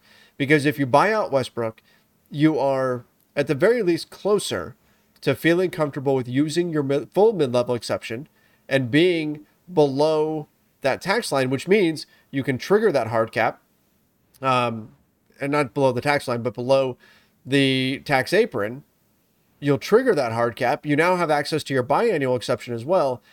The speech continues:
and clearing that much of Russ's salary off the books paves the way to do that.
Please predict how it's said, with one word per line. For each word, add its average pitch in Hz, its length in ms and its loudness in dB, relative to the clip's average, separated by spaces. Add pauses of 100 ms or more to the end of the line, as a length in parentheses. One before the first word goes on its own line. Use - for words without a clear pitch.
(540)
and 135 200 4
clearing 180 520 2
that 151 200 0
much 156 240 -2
of 135 120 -4
Russ's 135 300 -2
salary 123 340 0
off 117 120 -2
the 120 80 -8
books 127 260 0
paves 131 320 -4
the 123 80 -6
way 117 140 0
to 113 80 -6
do 139 240 -2
that. 104 200 -2